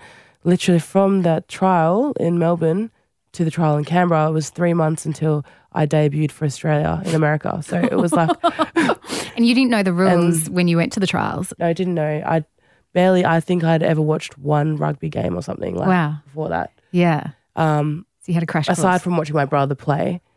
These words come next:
Speaker 1: but, like, watching an international game or anything.
Speaker 2: Mm.
Speaker 1: But yeah, I didn't, I honestly didn't have any, like, real interest in rugby at all.
Speaker 2: Mm. So you didn't know how to play the game. You really weren't down on the rules. You're only there to support a friend.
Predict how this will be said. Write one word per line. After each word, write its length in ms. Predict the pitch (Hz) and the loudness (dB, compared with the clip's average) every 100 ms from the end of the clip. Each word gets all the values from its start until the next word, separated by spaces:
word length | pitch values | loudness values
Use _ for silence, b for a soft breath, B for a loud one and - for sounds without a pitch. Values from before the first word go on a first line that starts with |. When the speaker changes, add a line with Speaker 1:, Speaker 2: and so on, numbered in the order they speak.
| _ _ _ - | _ _ _ -2
Speaker 1:
but, 160 | 165 160 | 0 2
like, 240 | 143 139 | 0 0
watching 400 | 151 - 151 143 | -4 -2 -2 0
an 140 | 143 | 0
international 560 | 143 139 156 135 - 151 | 0 -2 -6 -8 -6 -6
game 240 | 143 147 | -4 -4
or 40 | 151 | -2
anything. 360 | 147 139 175 165 | -4 -4 -4 0
Speaker 2:
Mm. 640 | 196 185 175 160 151 151 | 4 6 6 4 0 0
Speaker 1:
But 240 | 160 151 | 2 4
yeah, 160 | 175 151 | 4 4
I 40 | |
didn't, 300 | 151 160 175 | 2 0 0
I 240 | - 147 143 | 2 2 2
honestly 420 | - 156 147 - 147 | 2 2 2 0 0
didn't 180 | 147 143 | 0 0
have 220 | 143 147 | 0 0
any, 340 | 151 151 156 - _ - | 0 0 -2 -4 _ -4
like, 140 | 147 147 | -4 0
real 260 | 147 143 | 2 2
interest 440 | - 143 143 135 - | 0 -2 -4 -6 -6
in 60 | 156 | -6
rugby 460 | 156 151 180 170 | -6 -6 -6 -6
at 120 | - 170 | -4 2
all. 60 | |
Speaker 2:
Mm. 440 | 202 190 151 156 151 _ b b _ | 4 4 2 -2 -8 _ b b _
So 100 | - 208 | -6 -4
you 40 | |
didn't 220 | 190 285 | 0 2
know 100 | 349 | 2
how 160 | 359 370 | 2 2
to 80 | 262 | 2
play 240 | 269 214 | 0 0
the 100 | 208 | 0
game. 380 | 185 175 175 175 - | 0 0 2 0 -2
You 220 | 196 185 | -4 0
really 280 | 214 220 214 | 2 2 2
weren't 380 | 196 175 - | 2 0 -2
down 180 | - 175 | -2 0
on 100 | 165 | 2
the 80 | 165 | 2
rules. 400 | 170 160 160 175 | 2 2 2 0
You're 100 | 190 | 2
only 160 | 190 190 | 4 4
there 160 | 175 | 2
to 80 | 170 | 2
support 320 | 170 185 180 | 0 2 2
a 60 | 165 | 0
friend. 520 | - 165 160 175 240 | 0 0 2 2 0